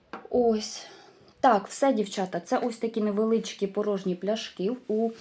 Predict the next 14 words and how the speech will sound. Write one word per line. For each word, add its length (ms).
лютому 360
місяці 420
в 40
мене 280
закінчилися. 960
Такий 360
вийшов 340
невеличкий 500
огляд. 460
Тому 200
всім 300
дякую 360
за 100
перегляд. 680